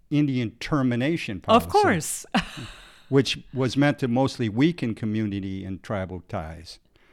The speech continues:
Speaker 1: Uh, the government paid Indians to move to the cities, hoping to eventually cut subsidies to reservations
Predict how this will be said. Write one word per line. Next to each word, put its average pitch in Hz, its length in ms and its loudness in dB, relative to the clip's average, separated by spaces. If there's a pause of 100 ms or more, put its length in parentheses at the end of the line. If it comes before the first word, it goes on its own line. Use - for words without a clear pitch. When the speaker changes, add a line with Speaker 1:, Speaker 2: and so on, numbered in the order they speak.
(140)
Speaker 1:
Uh, 113 200 0
the 110 100 0
government 131 540 6 (340)
paid 131 380 4
Indians 156 480 4
to - 140 -2
move 131 360 0
to 170 140 -2
the 170 80 -2
cities, 117 500 -4 (280)
hoping 214 560 6
to 170 200 4
eventually 170 500 2
cut 170 300 0
subsidies 156 720 0
to 165 160 0
reservations 156 880 0